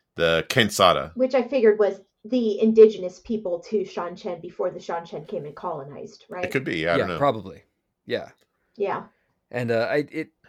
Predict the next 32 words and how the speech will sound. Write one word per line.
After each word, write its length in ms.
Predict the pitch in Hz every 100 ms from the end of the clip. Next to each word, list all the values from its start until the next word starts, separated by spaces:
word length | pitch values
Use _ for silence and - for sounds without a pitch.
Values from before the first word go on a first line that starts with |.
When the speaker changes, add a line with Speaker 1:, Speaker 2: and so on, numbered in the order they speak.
| - _ _ 135
Speaker 3:
I 80 |
also 240 | 151 208 165
noticed 320 | 143 151 139
in 120 | 120
this 160 | 117 143
chapter, 420 | - 147 139 113
just 220 | 101 131
from 180 | - 135
this 120 | 123
guy 220 | - 120 110
thinking 300 | 143 123 131
about 240 | 113 107
various 400 | 110 117 113 101
battles 480 | - 110 117 104 98
and 100 | 113
insurrections 560 | 120 - 110 104 120
and 100 | 98
stuff, 360 | 92 107 98 - _ _ _ _ _
we, 300 | 147 196 147 127 _ _
we've 180 | 175 196
talked 280 | 156 208 220
about 240 | 156 139
how 400 | 120 127 120 113 - _ _ _
the 80 | 127
Shanshan 520 | 113 151 165 180 160
controlled 400 | 135 120 139 131 127
areas, 720 | 123 127 120 101 98 98 - _ _ _ _ _ _ _ _
uh, 40 | 117
after 240 | 143 131
they've 180 | 135 131
been 220 | 117 110 101
conquered, 600 | - 143 - 110 101